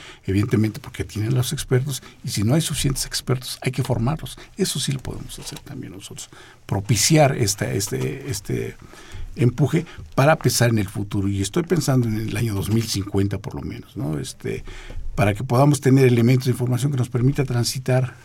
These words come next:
de aquí a entonces, este, con tranquilidad, con, con mayor certidumbre para nosotros, y para los que nos siguen.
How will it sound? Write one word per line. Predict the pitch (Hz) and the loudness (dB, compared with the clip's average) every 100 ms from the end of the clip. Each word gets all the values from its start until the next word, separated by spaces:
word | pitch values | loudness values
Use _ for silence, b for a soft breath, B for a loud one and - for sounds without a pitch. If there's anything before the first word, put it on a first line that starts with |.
| B B | B B
de | - 107 | -4 -2
aquí | 104 123 | 2 4
a | |
entonces, | 113 110 120 117 127 123 - B B B B - | 4 0 0 0 0 -4 -6 B B B B -6
este, | - - 101 | -6 -4 -4
con | - 104 101 | 0 0 0
tranquilidad, | 107 101 117 104 104 110 | 0 0 0 0 0 0
con, | 110 110 101 - | -2 -4 -6 -6
con | 113 110 107 117 - - - - | -6 -4 -6 -10 -16 -20 -20 -4
mayor | 104 117 123 | 2 6 6
certidumbre | - 107 - 117 131 127 117 B B B | 6 2 4 6 6 6 4 B B B
para | 151 143 | 6 6
nosotros, | 127 131 127 143 135 - - - - | 4 2 2 0 -2 -8 -16 -20 -10
y | 156 98 | -4 -2
para | 107 | 0
los | 98 98 | -2 -2
que | 101 | -4
nos | 95 - | -4 -6
siguen. | 120 127 | -6 -4